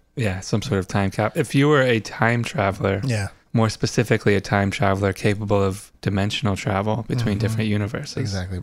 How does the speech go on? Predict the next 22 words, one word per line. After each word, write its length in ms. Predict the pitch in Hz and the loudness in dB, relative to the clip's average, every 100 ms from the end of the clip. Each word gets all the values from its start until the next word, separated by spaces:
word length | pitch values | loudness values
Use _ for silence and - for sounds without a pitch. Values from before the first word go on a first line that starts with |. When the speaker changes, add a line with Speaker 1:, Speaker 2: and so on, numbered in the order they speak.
| - | -4
Speaker 2:
And, 320 | 117 101 90 | -2 -2 -4
and 280 | 113 98 95 | -4 -2 -2
dimensions. 500 | 101 95 - - - _ | -2 -2 -6 -12 -18 _
Speaker 1:
And 120 | 113 | 0
dimensions. 680 | 101 101 95 - 156 156 - | 2 0 -2 -6 -10 -10 -12
Speaker 2:
Yeah. 140 | - - - _ _ | -12 -12 -16 _ _
Speaker 1:
And 160 | - 98 | 0 2
you 80 | 95 | 2
were 140 | 95 | 2
to 80 | 90 | 0
stumble 340 | - 127 101 | 0 0 2
upon 460 | 92 - 95 92 92 | -2 0 -2 0 0
those, 520 | 95 90 92 95 - - _ | 0 0 -4 -10 -14 -20 _
maybe 380 | 123 113 110 107 | 0 2 2 2
they 220 | 101 101 | 4 4
would 280 | 98 98 104 - - - | 2 0 -6 -18 -20 0
think 200 | 107 98 | 0 2
that 100 | - | -2
Jeff's 340 | 104 107 98 - | 0 0 2 0
okay 340 | 95 - 104 | 0 0 0
at 200 | 123 139 | 0 -2
it, 160 | 160 | -4